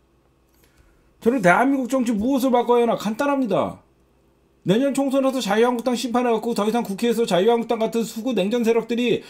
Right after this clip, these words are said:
더 이상 국회에서 국민을 위한답시고 정치하지 못하게 하면 바뀐다고 생각해요. 좋은 사람들이 들어오고,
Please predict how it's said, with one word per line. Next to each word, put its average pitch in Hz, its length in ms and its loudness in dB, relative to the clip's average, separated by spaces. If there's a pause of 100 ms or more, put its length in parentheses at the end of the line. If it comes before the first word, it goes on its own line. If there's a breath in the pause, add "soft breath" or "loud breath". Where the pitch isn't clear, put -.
(120 loud breath)
더 226 160 4
이상 233 180 2
국회에서 233 460 0
국민을 220 400 0
위한답시고 202 720 0 (160 loud breath)
정치하지 240 480 0
못하게 226 400 0
하면 277 180 2
바뀐다고 190 440 -2
생각해요. 107 540 -8 (1800 soft breath)
좋은 254 320 2
사람들이 254 460 2
들어오고, 170 580 0